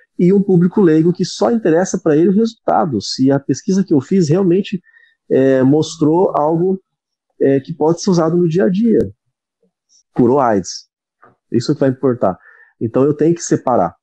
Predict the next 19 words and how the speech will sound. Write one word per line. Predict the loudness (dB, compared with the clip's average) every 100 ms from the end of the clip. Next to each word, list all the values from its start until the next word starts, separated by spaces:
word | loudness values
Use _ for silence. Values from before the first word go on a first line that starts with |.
| _ -16
Eu | -6
tenho | -4 -4
que |
separar | -6 -4 -2 -2
o | -4
que | -4
que | -4
é |
uma, | -4 -6
uma | -10
publicação | -10 -6 -4 -4 -6
científica | -8 -8 -8 -4 -6 -4 -4 0
e | 0
o | -2
que | -4
que | -2
é |
uma | -4
publicação | -4 -6 -6 -6 -2 -2 0